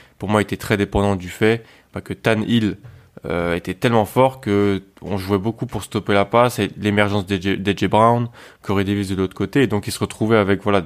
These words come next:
une très bonne ligne offensive contre le, contre la course, et des match-ups favorables avec une, une boîte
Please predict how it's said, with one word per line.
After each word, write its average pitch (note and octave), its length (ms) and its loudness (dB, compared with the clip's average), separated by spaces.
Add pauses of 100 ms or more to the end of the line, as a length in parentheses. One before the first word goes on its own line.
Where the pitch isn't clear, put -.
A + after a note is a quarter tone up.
(140)
une F#2 100 -4
très - 180 -4
bonne A#2 140 4
ligne A#2 140 2
offensive A2 380 -2
contre G#2 260 -4
le, G#2 140 2
contre G2 300 -6
la G2 100 2
course, C#3+ 320 -2 (440)
et A#2+ 240 4
des G2+ 140 -4
match-ups G2 340 -4
favorables G2+ 440 0
avec F#2 260 -4
une, F#2 340 -4
une F#2 200 -8
boîte G#2+ 440 0